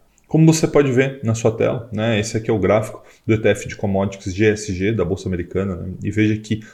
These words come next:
ao longo dessa semana ele caiu mais de quatro por cento. Lembrando que esse E T F é uma cesta de commodities, né, e aqui dentro tem gás natural, tem petróleo, tem as commodities agrícolas, tem minério de ferro. E aí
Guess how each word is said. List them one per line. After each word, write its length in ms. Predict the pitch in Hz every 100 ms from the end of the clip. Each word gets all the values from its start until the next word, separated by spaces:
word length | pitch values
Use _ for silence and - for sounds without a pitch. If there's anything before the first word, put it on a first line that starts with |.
| _
ao 160 | 135
longo 460 | 135 123 160 147 107
dessa 320 | 98 104 -
semana 420 | - 110 95 98 101 _ _ -
ele 160 | 101
caiu 240 | 101 104 107
mais 340 | 104 104 110
de 80 | 101
quatro 240 | - 95 -
por 140 | 98
cento. 320 | - 110 113 - - 113
Lembrando 540 | 113 104 120 147 135
que 360 | - - 98 -
esse 220 | 113 -
E 40 |
T 120 | 107 98
F 320 | 113 113 - _ -
é 60 | 110
uma 180 | 117
cesta 580 | 113 - 143 160 - 147 - _
de 100 | 104
commodities, 600 | 101 110 95 104 117 -
né, 140 | 107 104
e 80 | 110
aqui 200 | 113 110
dentro 280 | 107 107
tem 160 | - 98
gás 160 | 92 90
natural, 460 | 98 143 110 98
tem 160 | 95 85
petróleo, 540 | 117 - 95 92 92 - - _
tem 140 | 101
as 100 | 95
commodities 460 | - 90 87 82 120
agrícolas, 500 | 113 95 95 95 90
tem 160 | 107
minério 340 | 98 90 85 90
de 60 |
ferro. 400 | 120 - 98 95 - - -
E 80 | 113
aí 300 | 110 117